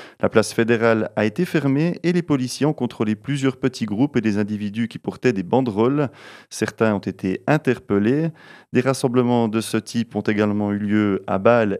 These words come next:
et à Zurich. On rappelle que les petites manifestations regroupant cinq personnes au maximum sont autorisées désormais. Toutefois, les groupes ne doivent ni se trouver dans le même espace, ni défendre la même cause.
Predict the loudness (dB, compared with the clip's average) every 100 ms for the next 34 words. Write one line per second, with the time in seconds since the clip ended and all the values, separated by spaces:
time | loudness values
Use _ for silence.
0 | -2 0 0 -2 -6 -4 -4 -2 -2 -2
1 | -2 -2 0 0 0 -2 -4 -2 -4 -2
2 | -2 0 2 0 -4 -2 -4 -2 -2 0
3 | -4 -4 -6 -6 -2 -2 -2 -4 -6 -2
4 | -2 0 -4 -2 0 -2 -2 -2 0 0
5 | -2 -4 -6 -4 -4 -2 0 0 0 -2
6 | -2 0 -2 -4 -20 -20 -20 -14 -6 2
7 | 2 2 0 -2 0 -2 0 0 0 0
8 | 2 0 -2 -8 -6 -2 0 2 0 0
9 | -4 -2 0 0 -2 -4 -2 0 0 0
10 | -2 -2 -2 -2 -4 0 0 -2 -6 -8
11 | -8